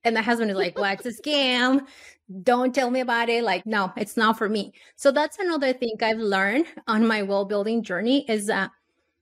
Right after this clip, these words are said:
you cannot teach someone the skills that you haven't mastered or the things that you have proof of. And with my husband, because he's, he's an educated man, that's how I was doing, like, "Babe,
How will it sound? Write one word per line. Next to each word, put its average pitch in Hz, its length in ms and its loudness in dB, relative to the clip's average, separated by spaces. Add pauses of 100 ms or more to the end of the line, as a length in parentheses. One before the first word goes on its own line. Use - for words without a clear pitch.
(100)
you 233 220 0
cannot 311 540 2
teach - 300 -8
someone 233 640 0 (240)
the 240 140 2
skills 226 560 0
that 202 200 2
you 202 160 0
haven't 196 420 -2
mastered 320 680 0 (100)
or 220 140 2
the 190 160 0
things 208 300 -4
that 185 160 0
you 190 140 -4
have 190 320 -6
proof 196 300 0
of. - 240 -8
And 208 160 -2
with 208 160 2
my 190 160 -2
husband, 190 680 -2
because 196 320 -4
he's, 208 260 -4
he's 226 220 -4
an 208 100 -2
educated 208 480 -2
man, 202 460 -2 (340)
that's 220 220 -6
how 277 100 0
I 226 120 0
was 208 180 0
doing, 220 220 -2
like, 190 180 -10
"Babe, 269 440 0